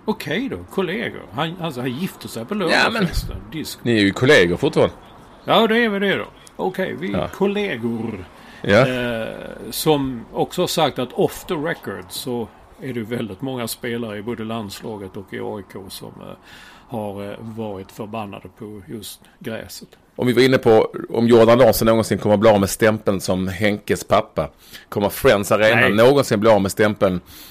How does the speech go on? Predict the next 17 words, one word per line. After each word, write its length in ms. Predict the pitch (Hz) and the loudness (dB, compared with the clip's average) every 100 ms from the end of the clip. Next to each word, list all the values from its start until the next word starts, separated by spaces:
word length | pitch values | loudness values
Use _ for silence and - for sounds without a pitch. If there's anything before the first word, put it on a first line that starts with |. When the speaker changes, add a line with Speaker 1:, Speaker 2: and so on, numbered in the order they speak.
| - | -20
Speaker 2:
som 300 | - 104 90 | -2 0 2
ett, 240 | 87 - - | -2 -6 -8
ett, 380 | - - - | -8 -10 -6
ett, 220 | 92 - 101 | -6 -4 0
eh, 60 | 98 90 90 87 85 87 87 | 2 2 2 0 -4 -4 4
veritabelt 640 | 107 98 - 127 85 85 | 6 6 4 2 2 -2
fiasko 580 | - - 139 - - 82 | -4 2 2 0 -6 -4
på 100 | 92 | -2
alla 140 | 131 | -2
sätt 220 | 113 101 - | 0 -4 -4
och 60 | |
vis? 360 | - - - - _ _ _ _ - | -8 -8 -16 -18 _ _ _ _ -8
Speaker 1:
Nej, 260 | 131 220 _ _ - | -6 -8 _ _ -18
det 80 | |
tror 240 | - 165 113 | -12 -10 -10
jag 80 | |
inte. 140 | 117 | -12